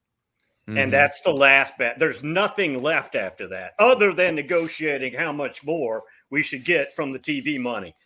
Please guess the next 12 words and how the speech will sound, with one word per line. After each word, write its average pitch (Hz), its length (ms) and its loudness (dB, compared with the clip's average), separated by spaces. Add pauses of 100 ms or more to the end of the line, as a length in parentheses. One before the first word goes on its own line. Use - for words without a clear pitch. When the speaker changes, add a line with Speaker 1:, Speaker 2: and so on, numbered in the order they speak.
Speaker 2:
That's 226 180 0
it, 277 200 2
guys. 226 360 2 (220)
That 208 180 6
is 214 160 -4
the 147 120 0
Mount 185 340 0
Everest 131 480 2
right 139 320 0
there. 110 360 -2 (460)
And, 135 460 -2
uh, 123 180 -2